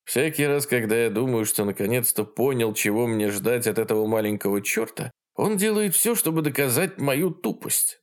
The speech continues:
заметил он, криво усмехнувшись. «Я думаю, это их общая черта», сочувственно согласилась Хонор. «В самом деле, скажите, миледи, правда ли, что самым первым живым существом, которое приняли древесные коты, была одна из ваших прабабушек?»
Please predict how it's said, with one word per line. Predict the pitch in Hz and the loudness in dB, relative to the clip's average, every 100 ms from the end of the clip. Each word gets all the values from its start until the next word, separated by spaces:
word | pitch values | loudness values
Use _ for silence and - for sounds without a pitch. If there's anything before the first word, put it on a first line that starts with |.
| _ | _
заметил | 107 104 101 95 101 | -2 0 0 0 -2
он, | 120 139 | -2 -2
криво | 98 95 | -2 -2
усмехнувшись. | 101 - 110 - 107 - - - _ _ - | -2 -4 -6 -6 -10 -10 -12 -12 _ _ -6
«Я | 196 | -4
думаю, | 208 202 190 175 | -2 0 0 0
это | 165 | 0
их | 165 160 | -4 -2
общая | 156 - 135 | -6 -4 -4
черта», | - - - - - _ | -4 -8 -10 -12 -14 _
сочувственно | - 101 - 95 95 92 | -6 -4 -2 -4 -4 -4
согласилась | 92 98 92 90 95 | -4 -4 -4 -4 -6
Хонор. | - - - - _ _ _ | -8 -12 -16 -20 _ _ _
«В | - | -2
самом | 107 139 139 | 0 0 0
деле, | 104 104 92 - - _ | 0 0 -2 -6 -14 _
скажите, | - 139 180 147 | -6 -2 0 0
миледи, | 123 151 120 - - - _ - | 0 0 -2 -6 -14 -20 _ -4
правда | 123 208 175 123 | 0 0 0 0
ли, | 117 | 0
что | 110 107 | 0 0
самым | 107 165 165 123 110 | 0 2 2 0 0
первым | 143 147 120 | 0 0 0
живым | 107 113 151 | 0 0 0
существом, | 147 120 120 110 - 160 127 | 0 0 0 0 0 -2 0
которое | 101 - 110 110 | -2 0 0 0
приняли | 104 120 135 117 | 0 0 2 0
древесные | 107 107 127 120 117 110 | 0 0 0 0 0 0
коты, | 113 113 208 202 131 | 0 -2 -2 -2 -2
была | 95 123 156 | 0 0 2
одна | 139 147 143 | 0 0 0
из | 131 | 0
ваших | 139 135 127 | 0 -2 -2
прабабушек?» | 151 151 110 - - - | -2 0 -2 -4 -10 -12